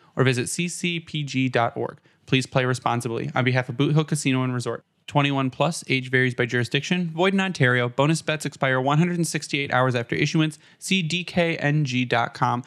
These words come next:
slash hockey for eligibility and deposit restrictions, terms, and responsible gaming resources. N H L and the N H L Shield are registered trademarks of the National Hockey League. Copyright N H L twenty twenty-three,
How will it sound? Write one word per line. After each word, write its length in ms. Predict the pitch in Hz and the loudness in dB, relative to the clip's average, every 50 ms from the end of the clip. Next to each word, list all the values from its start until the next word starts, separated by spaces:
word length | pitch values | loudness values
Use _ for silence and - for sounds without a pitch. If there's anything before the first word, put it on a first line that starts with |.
| - - _ | -12 -14 _
slash 320 | - - 135 123 117 - | -2 0 0 0 0 -2
hockey 280 | - 151 147 147 185 180 | -2 -4 -2 -2 -6 -2
for 140 | - 135 | 0 0
eligibility 580 | - 127 135 139 147 160 143 127 123 117 123 123 | 2 2 2 2 0 0 0 0 0 -2 -2 -4
and 120 | 123 120 | -4 -4
deposit 360 | 113 123 - 123 123 117 127 131 | -4 -2 0 0 0 0 0 -2
restrictions, 540 | 131 - - 123 117 - 127 120 120 120 | -4 -2 -2 -2 0 0 0 0 0 -2
terms, 380 | - - - 123 117 113 117 - | -4 0 2 4 4 4 2 -2
and 100 | - 135 | -2 -2
responsible 460 | 120 117 - 131 131 147 143 - 151 | -2 0 0 0 0 0 -2 -2 -2
gaming 260 | 139 127 120 127 123 | 0 0 0 0 -2
resources. 560 | 120 117 113 110 - - 143 - - - - - _ _ _ _ | -2 -2 -2 -4 -4 -8 -10 -10 -12 -14 -16 -18 _ _ _ _
N 140 | - - 139 | -2 0 0
H 160 | 147 151 - | 0 0 0
L 160 | 156 156 170 180 | 0 0 0 0
and 160 | - 139 131 | 2 0 0
the 100 | 127 123 | 2 0
N 80 | 139 | 0
H 160 | 151 156 151 - | -2 -2 0 0
L 100 | 160 165 | 0 0
Shield 320 | - - 139 131 127 123 | 0 -2 0 0 2 2
are 80 | 123 117 | 2 2
registered 380 | 120 123 131 135 - 151 139 | 2 2 0 0 -2 -2 -4
trademarks 420 | - - 127 123 127 120 120 120 - | 0 0 0 0 0 -2 -4 -4 -4
of 40 | |
the 80 | - 120 | -2 0
National 340 | 117 117 127 127 135 131 120 | 0 0 0 0 0 0 0
Hockey 280 | 120 113 113 - - | 0 0 -2 -2 -6
League. 180 | 117 113 117 - _ _ _ _ _ | -8 -8 -8 -14 _ _ _ _ _
Copyright 400 | - 131 - - 139 127 127 - | -4 -4 0 2 2 2 2 2
N 80 | 127 | 0
H 120 | 127 120 - | 0 0 0
L 120 | 127 120 | -2 -2
twenty 240 | - - 127 123 120 | 0 -2 -2 -2 -2
twenty-three, 560 | - - 123 117 117 - 151 160 170 190 - | -2 -2 -2 -2 0 0 0 -2 -2 -2 -6